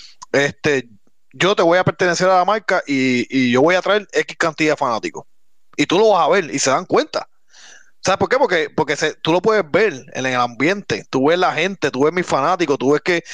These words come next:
que rápido andan con mis camisas, con mis máscaras. Tú siempre vas a ver fanaticada de Rodrigo Peligro García en todas las canchas de Puerto Rico. Incluso, aunque yo no pertenezca a las otras marcas, la gente va como quiera con mi mercancía a las otras marcas.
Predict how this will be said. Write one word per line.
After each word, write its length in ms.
que 100
rápido 220
andan 140
con 180
mis 140
camisas, 460
con 120
mis 140
máscaras. 380
Tú 80
siempre 240
vas 180
a 60
ver 180
fanaticada 640
de 60
Rodrigo 280
Peligro 240
García 240
en 80
todas 240
las 100
canchas 300
de 80
Puerto 280
Rico. 280
Incluso, 460
aunque 240
yo 60
no 100
pertenezca 460
a 40
las 140
otras 260
marcas, 500
la 160
gente 340
va 140
como 240
quiera 260
con 180
mi 120
mercancía 720
a 60
las 120
otras 260
marcas. 480